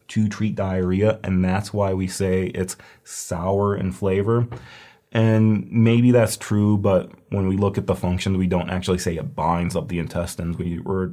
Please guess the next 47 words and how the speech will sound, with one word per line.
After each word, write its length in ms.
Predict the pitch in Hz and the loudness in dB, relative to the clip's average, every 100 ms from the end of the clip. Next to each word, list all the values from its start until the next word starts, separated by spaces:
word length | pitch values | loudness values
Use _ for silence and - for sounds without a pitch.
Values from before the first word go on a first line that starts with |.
| 85 - | -8 -4
really 260 | 107 92 | 0 2
more 240 | 90 87 87 | 2 0 -2
saying 240 | 87 85 | -4 -4
it 120 | 82 | -6
transforms 520 | - 90 87 90 87 | -6 -6 -6 -6 -6
middle 220 | 92 90 85 | -6 -8 -6
jiao 240 | 85 87 | -8 -6
dampness. 540 | 92 87 - 64 - - _ _ _ _ _ _ - - - _ - | -8 -8 -8 -10 -12 -20 _ _ _ _ _ _ -20 -20 -20 _ -2
So 120 | 127 | 4
the 80 | 123 | 6
way 220 | 131 139 | 8 6
that 240 | 139 - | 6 6
it 60 | 117 | 4
was 180 | 110 104 | 4 2
explained 440 | 98 110 104 101 | 2 2 4 4
to 80 | 92 | 2
me 380 | 101 104 107 - | 2 4 2 0
is 280 | 92 90 | 0 0
really, 500 | 101 104 101 98 92 - _ _ _ - | 2 4 4 2 -4 -10 _ _ _ -2
uh, 260 | 101 95 | 2 4
when 160 | 95 104 | 4 4
we 60 | |
say 220 | 101 113 101 | 4 4 6
mu 300 | 101 107 104 | 6 6 6
gua 300 | 107 104 - | 6 6 4
is 180 | - | 0
sour, 720 | - - 90 95 104 113 120 120 | -4 -4 0 2 4 4 2 -2
we 160 | 104 98 | -4 2
don't 220 | 107 104 | 2 4
really 240 | 110 107 | 4 4
mean 180 | 98 98 | 4 2
it 100 | - | -2
has 260 | 85 90 - | -2 -2 -2
any 260 | 95 92 | -4 -2
astringent 640 | - - - 95 92 101 101 | -6 -8 -2 0 0 -2 -2
property. 520 | 104 104 107 107 110 | 0 0 -2 -2 -4
What 360 | - - 101 | -6 -4 -2
we 140 | 101 98 | 0 2
really 220 | 107 107 | 4 6
mean 220 | 104 104 | 6 6
when 120 | 95 | 4
we 60 | 92 | 0
say 200 | 90 87 | 0 0
mu 300 | 90 107 104 | 2 2 4
gua 320 | 107 104 104 | 4 4 2
is 160 | 90 90 | -2 -6
sour, 720 | - - 101 95 107 123 135 | -8 -4 -2 2 4 4 2